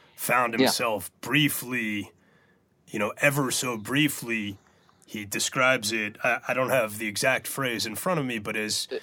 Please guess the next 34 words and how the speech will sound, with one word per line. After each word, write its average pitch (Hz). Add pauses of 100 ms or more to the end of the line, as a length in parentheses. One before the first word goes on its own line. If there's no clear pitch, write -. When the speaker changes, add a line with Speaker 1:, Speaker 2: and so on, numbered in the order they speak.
(120)
Speaker 2:
it's 123
Speaker 1:
as -
Speaker 2:
on 123
page 120
sixty-four. 107
Uh, 101
uh, 107
Speaker 1:
Yeah. 101 (240)
Speaker 2:
uh, 127 (840)
Speaker 1:
Feeling 190
himself 156
a 131
Speaker 2:
and 117
Speaker 1:
part 165
of 135
a 117
kind 151
of 110
world 135
feeling 113
that 101
Speaker 2:
Mm-hmm. 131
Speaker 1:
he 147
and 117
the, 113 (400)
this 110
moral 156
spirit 147
of 117
the 113
times 127
were, 113
however 123
briefly, 113